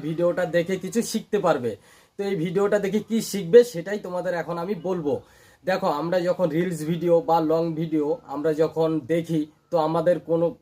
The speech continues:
কোনো ভিডিওটা হয়তো পছন্দ হয়ে গেল, কিন্তু ভিডিওটা আমরা ডাউনলোড করতে পারি না, পারছি না। তো কিভাবে ডাউনলোড করবে? তো আমরা Facebook-এ যখন ওপেন করি রিলস ভিডিও বা লং ভিডিও, এই ভিডিওগুলো যখন আমাদের সামনে আসে, তো ভিডিওগুলো আমরা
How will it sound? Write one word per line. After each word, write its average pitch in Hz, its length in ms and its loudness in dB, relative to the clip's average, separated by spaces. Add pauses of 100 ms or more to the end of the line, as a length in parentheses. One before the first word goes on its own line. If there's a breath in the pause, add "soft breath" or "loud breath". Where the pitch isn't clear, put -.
কোনো 180 180 -4 (200)
ভিডিওটা 180 440 -2
হয়তো 180 200 0 (120)
পছন্দ 170 320 -2 (120)
হয়ে 147 220 2
গেল, 113 120 -4 (480 soft breath)
কিন্তু 180 180 -6 (100)
ভিডিওটা 170 380 4
আমরা 170 120 0 (100)
ডাউনলোড 160 400 -2
করতে 160 200 -4 (100)
পারি 143 280 -2
না, 92 60 -10 (280)
পারছি 160 400 -4
না। 98 60 -8 (360 loud breath)
তো 170 60 -4 (120)
কিভাবে 214 360 2 (100)
ডাউনলোড 175 440 2
করবে? 120 260 -2 (380 soft breath)
তো 185 80 -2 (500)
আমরা 175 240 -2
Facebook-এ 175 460 -4
যখন 175 200 0 (100)
ওপেন 175 280 -2
করি 170 160 2 (120)
রিলস 170 240 0 (100)
ভিডিও 170 220 2 (100)
বা 160 80 4 (120)
লং 160 100 4 (160)
ভিডিও, 160 220 0 (180)
এই 160 140 0
ভিডিওগুলো 165 360 0 (100)
যখন 160 240 0
আমাদের 156 280 0
সামনে 151 260 -2 (140)
আসে, 147 220 -2 (480 loud breath)
তো 180 60 -4 (120)
ভিডিওগুলো 170 440 0 (120)
আমরা 160 200 -2